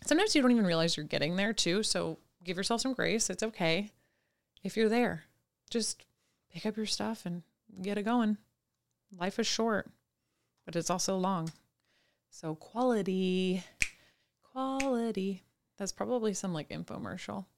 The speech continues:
Isn't it, like, an infomercial some-, somewhere? All right.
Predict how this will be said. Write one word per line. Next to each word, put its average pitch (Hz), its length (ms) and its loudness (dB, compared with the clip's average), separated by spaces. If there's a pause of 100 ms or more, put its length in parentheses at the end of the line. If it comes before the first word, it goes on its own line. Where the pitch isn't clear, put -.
(160)
Isn't 226 180 -20
it, 214 80 -20
like, 214 160 -20
an 196 80 -20
infomercial 202 560 -18
some-, 196 300 -8 (500)
somewhere? 202 320 -4 (1160)
All 196 60 2
right. 170 240 4